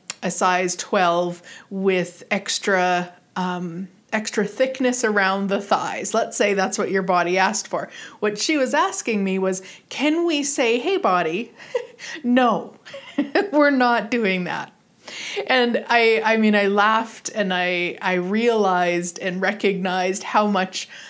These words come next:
I had asked that question over and over and over of myself, because how many points of views do we have of what our body should look like and should be like?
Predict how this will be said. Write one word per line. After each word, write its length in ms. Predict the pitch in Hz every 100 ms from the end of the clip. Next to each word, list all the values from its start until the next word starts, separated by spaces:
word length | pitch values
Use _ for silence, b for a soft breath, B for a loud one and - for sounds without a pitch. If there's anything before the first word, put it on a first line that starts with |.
| B B 196
I 180 | 220
had 280 | 226 214 208
asked 360 | 190 180 185 -
that 260 | 170 -
question 560 | - 190 - - 190 180 -
over 460 | 185 175 175 175
and 260 | 175 185 175
over 520 | - 175 170 165 151 -
and 200 | 190 180
over 440 | 214 302 254 196
of 180 | 175 175
myself, 640 | 180 170 180 165 107 - B B B B B
because 1000 | 202 196 - 214 190 185 180 175 - - _ _ _ _ _ _ _ -
how 340 | - - 277
many 480 | 262 254 247 302 320
points 400 | 311 220 196 -
of 80 | 196
views 440 | 202 285 254 214
do 140 | 196 185
we 140 | 196
have 400 | - 302 370 220
of 160 | 202 185
what 120 | 185
our 120 | 180
body 360 | 180 175 170 180
should 640 | - - 202 180 180 208 -
look 360 | - 180 170 -
like 440 | 147 131 302 - _ _ B B B B
and 220 | 208 196
should 760 | 180 - 208 202 196 214 202 175
be 220 | 208 226
like? 600 | 165 95 254 339 -